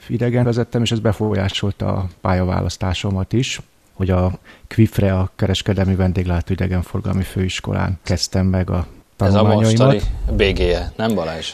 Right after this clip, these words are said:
Speaker 1: B G E, igen, B-, Budapesti Gazdasági Egyetem, és annak a, az idegenforgalmi, illetve most már ugye turizmus, ö, szaka. És abban az időben, hogyha emlékeznek a hallgatók, ez kilencvenháromban érettségiztem, és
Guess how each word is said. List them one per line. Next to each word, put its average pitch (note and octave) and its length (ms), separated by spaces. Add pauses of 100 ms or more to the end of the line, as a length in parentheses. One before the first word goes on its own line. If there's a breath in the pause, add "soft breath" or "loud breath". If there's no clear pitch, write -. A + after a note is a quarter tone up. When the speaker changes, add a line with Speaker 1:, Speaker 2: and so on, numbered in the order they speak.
Speaker 1:
B G#2 100
G A2 180
E, F#2 220
igen, G2+ 300
B-, G#2+ 120
Budapesti G2+ 500
Gazdasági F#2+ 500
Egyetem, A#2 320
és - 120
annak F#2+ 320
a, E2 160 (220 soft breath)
az F#2+ 160
idegenforgalmi, F#2+ 800
illetve F#2+ 240
most F#2 220
már F#2+ 100
ugye F#2 120
turizmus, F#2+ 640
ö, F#2+ 300 (200)
szaka. B2+ 540 (320 loud breath)
És - 240
abban B2 240
az G2+ 80
időben, G#2+ 360
hogyha G2+ 240
emlékeznek G#2 580
a G2+ 80
hallgatók, G#2+ 580
ez - 260 (220 loud breath)
kilencvenháromban G2+ 800
érettségiztem, A2 720
és F#2+ 120